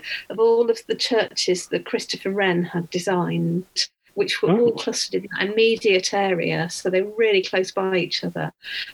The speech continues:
Speaker 1: And we were challenged to go and draw as many as we could and then meet back on the steps of Saint Paul's at, it was, like, three P M.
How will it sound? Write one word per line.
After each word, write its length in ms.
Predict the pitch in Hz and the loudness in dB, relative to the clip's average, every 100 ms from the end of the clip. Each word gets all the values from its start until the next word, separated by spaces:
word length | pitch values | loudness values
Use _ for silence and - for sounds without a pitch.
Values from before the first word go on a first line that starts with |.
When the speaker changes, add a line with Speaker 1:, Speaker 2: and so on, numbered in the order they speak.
| _ | _
Speaker 1:
And 100 | 202 | -2
we 80 | 196 | 0
were 80 | 190 | 0
challenged 440 | - 220 202 202 | 0 0 0 -2
to 80 | - | 0
go 160 | 202 190 | 2 2
and 120 | 190 | 2
draw 220 | 233 226 | 6 6
as 160 | 214 208 | 6 2
many 240 | 190 185 | 2 2
as 140 | 185 | 2
we 80 | 185 | -2
could 480 | 185 - 196 170 165 | -4 -2 2 2 2
and 100 | 175 | 2
then 180 | 170 185 | 2 2
meet 300 | 208 - - | 0 -2 -4
back 240 | 196 180 - | -2 -2 0
on 80 | 175 | 0
the 100 | 180 | 0
steps 380 | - 160 - | -2 -2 -2
of 100 | 185 | -4
Saint 260 | 180 185 170 | -2 -2 -4
Paul's 600 | - 190 175 190 190 - | -2 0 0 0 -4 -2
at, 280 | 160 - - - - - - | -2 -2 -4 -6 -8 -8 -10
it 80 | - | -10
was, 120 | - 170 | -6 -4
like, 160 | - | -4
three 240 | - 190 180 | 0 2 2
P 300 | 180 - 185 | -2 0 2
M. 360 | 175 165 170 | 2 0 -4